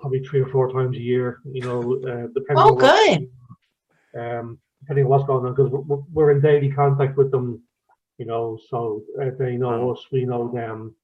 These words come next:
Speaker 1: uh, particularly in Dublin, which is where the fire service provide an ambulance service for us as well. They, they, they provide eleven, uh, sorry, thirteen vehicles within, within Dublin 'cause the capital is so big and, and that,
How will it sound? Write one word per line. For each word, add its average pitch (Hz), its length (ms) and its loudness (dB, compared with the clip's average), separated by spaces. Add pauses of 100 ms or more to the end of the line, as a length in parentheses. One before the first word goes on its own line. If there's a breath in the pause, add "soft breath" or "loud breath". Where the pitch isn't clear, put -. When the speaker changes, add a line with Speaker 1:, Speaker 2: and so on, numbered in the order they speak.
(760)
Speaker 1:
uh, 123 240 0
particularly 143 440 -4
in 135 120 4
Dublin, 131 420 6
which 127 160 0
is 123 200 -6
where 135 220 0
the 127 140 -4
fire 135 240 0
service 127 640 -6 (180)
provide 127 340 -2
an 127 120 -2
ambulance 123 360 -2
service 123 400 -4
for 127 220 -4
us 127 160 -10
as 110 100 -12
well. 113 520 -4 (100)
They, 120 120 -8 (280)
they, 123 120 -6 (380)
they 131 100 0
provide 120 320 -6
eleven, 117 540 -8 (260)
uh, 110 260 -14
sorry, 104 200 -12 (840)
thirteen 127 420 -2
vehicles 117 440 -6
within, 117 300 -8 (120)
within 120 260 -4
Dublin 113 260 -4
'cause 113 140 -12
the - 80 -16
capital 135 360 -10
is 110 120 -20
so 113 220 -10
big 113 240 -8
and, 107 120 -18
and 110 240 -14
that, 113 160 -8